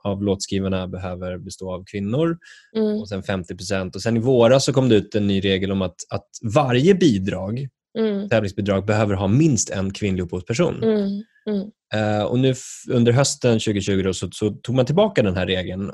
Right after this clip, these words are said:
Speaker 1: och,
Speaker 2: Ja.
Speaker 1: och menade att tvång kanske inte är det bästa sättet att
Speaker 2: Nej.
Speaker 1: lösa det här.
Speaker 2: Nej.
Speaker 1: Du som ändå har varit med i mellosammanhang,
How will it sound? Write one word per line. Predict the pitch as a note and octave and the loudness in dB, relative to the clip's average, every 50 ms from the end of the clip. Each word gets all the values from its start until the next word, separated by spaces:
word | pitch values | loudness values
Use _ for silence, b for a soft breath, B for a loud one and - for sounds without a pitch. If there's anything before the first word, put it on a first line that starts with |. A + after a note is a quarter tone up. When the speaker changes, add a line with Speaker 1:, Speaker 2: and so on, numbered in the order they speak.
| - | -6
Speaker 1:
och, | - A2 G#2+ - | -4 -4 -2 0
Speaker 2:
Ja. | - - G#2 G#2 G#2 G#2 | 0 2 2 2 2 0
Speaker 1:
och | G#2 G#2 G#2 G#2 G#2+ G#2+ | -2 -4 -6 -6 -4 -2
menade | G2+ G2 G2 G2+ G2+ | -2 0 0 0 0
att | G2 G2+ | 0 -4
tvång | - - D#3+ D3+ D3 C#3 A#2+ | -2 2 4 4 4 4 2
kanske | - A2 - A2 | 2 0 0 0
inte | F#2 - G2 | -2 -2 -2
är | F#2 | -2
det | F#2+ | -2
bästa | G2 G2+ G2 - - G2 | 0 -2 -2 -2 -4 -4
sättet | - - G2+ F2 - - E2+ - - - - _ _ _ _ _ _ _ _ - A3 | -4 -4 -4 -6 -8 -12 -12 -12 -14 -18 -18 _ _ _ _ _ _ _ _ 0 2
att | A3+ | 4
Speaker 2:
Nej. | G#3+ G3+ | 4 6
Speaker 1:
lösa | D#3 B2 A#2 - - E3+ | 6 4 4 2 0 -2
det | A#2+ | -2
här. | F2+ F2 F2 F2 A2 - _ b b b b | -2 -4 -4 -6 -8 -12 _ b b b b
Speaker 2:
Nej. | G#3 G#3+ G#3+ F#3+ F3 - G#3 - | 0 0 2 2 0 -2 0 2
Speaker 1:
Du | C#3+ D3 D3 | 4 4 4
som | D3 C#3+ | 4 4
ändå | D3+ C#3+ C3+ | 4 4 2
har | B2 - - F3+ F3+ E3+ E3 D#3+ C#3+ | 2 2 4 6 6 8 6 6 4
varit | B2+ B2+ C#3+ C#3 C3+ C3 C3+ C#3+ E3+ D#3+ - - _ _ - - - - | 4 4 4 4 4 4 4 2 2 2 0 -2 _ _ -14 -14 -14 -8
med | - D3 A2+ A2+ A#2 A#2 A2+ G#2+ G#2 G2 - | -2 2 4 4 4 4 4 2 0 -2 -2
i | G#2+ G#2 G2+ G2+ G2+ | -2 -2 0 0 0
mellosammanhang, | - G#2 G2+ A3+ A#3+ C4 D#4+ E4+ - - - A2 - | 0 0 2 2 2 2 0 -2 -6 -12 -16 -16 -16